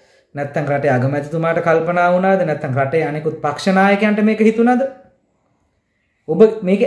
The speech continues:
ඉස්සෙල්ලා මේ රටේ ඇවිදලා බලන්න. දැන් තක්බෝ වැවට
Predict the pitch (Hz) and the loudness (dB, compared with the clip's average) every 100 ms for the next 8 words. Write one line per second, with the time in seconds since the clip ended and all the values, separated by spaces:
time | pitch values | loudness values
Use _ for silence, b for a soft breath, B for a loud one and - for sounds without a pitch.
0 | - 170 - 262 247 247 247 220 185 165 | -2 -4 0 4 4 4 4 2 2 2
1 | 175 214 277 214 147 110 98 95 - _ | 2 4 4 4 0 -2 -8 -14 -20 _
2 | _ _ _ _ _ _ _ 131 139 123 | _ _ _ _ _ _ _ -6 -4 -2
3 | 139 143 156 170 170 175 | -2 2 4 6 6 4